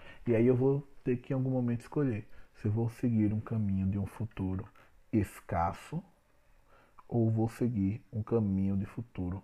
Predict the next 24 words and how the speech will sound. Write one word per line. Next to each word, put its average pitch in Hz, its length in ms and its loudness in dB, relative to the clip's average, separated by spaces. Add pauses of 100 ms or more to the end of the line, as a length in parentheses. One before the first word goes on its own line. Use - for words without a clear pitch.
abundante. 101 1040 -2 (840)
Não 123 100 -4
tô 135 140 2
dizendo 135 240 0
que - 100 -4
existe 127 320 0
certo 123 400 -4
ou 147 60 -2
errado. 90 360 -2
Eu, 143 240 2
obviamente, 113 640 -4
sempre - 380 -8
preferirei 107 500 -2
um 110 60 -2
caminho 104 540 -4 (400)
de 101 80 -4
futuro 110 500 -4 (120)
abundante, 113 680 0
mesmo 110 320 -2
que 113 140 -4
pra 110 200 -4
um 117 140 -2
seja 104 340 -4
utópico, 107 800 -4